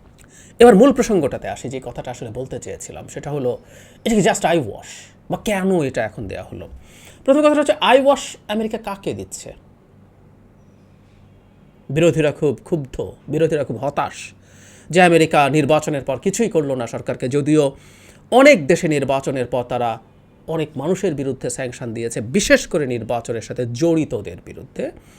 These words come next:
সংখ্যা উল্লেখ করে দিয়েছে, নিকারাগুয়াতে উল্লেখ করে দিয়েছে, কম্বোডিয়াতে উল্লেখ করে দিয়েছে যে আমরা এতজন এবং এই, এই ধরনের মানুষজনের উপরে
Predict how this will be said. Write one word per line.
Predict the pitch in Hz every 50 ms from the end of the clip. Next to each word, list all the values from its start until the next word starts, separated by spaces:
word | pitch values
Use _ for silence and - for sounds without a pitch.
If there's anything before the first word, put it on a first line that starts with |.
| - - - -
সংখ্যা | - - 233 214 175 - 175
উল্লেখ | 143 110 104 101 98 -
করে | - 98 92
দিয়েছে, | 87 92 92 95 90 - - - - 220 190 -
নিকারাগুয়াতে | 117 - - 156 190 180 143 147 127 110 -
উল্লেখ | 107 95 87 92
করে | - - 110 107
দিয়েছে, | 107 107 101 -
কম্বোডিয়াতে | - - 123 127 131 175 214 208 202 170 -
উল্লেখ | 127 120 113 -
করে | 127 113 113
দিয়েছে | 117 135 143 135 -
যে | 196
আমরা | 180 202 220 214 - - - - _ _ -
এতজন | 196 196 - 214 175 160 151
এবং | 147 139 143 143 143 -
এই, | 196 208 208 185
এই | - 185 175
ধরনের | 151 - 143 135 131 120 120 110
মানুষজনের | 110 117 113 104 104 117 107 104 101
উপরে | 104 - - 208 269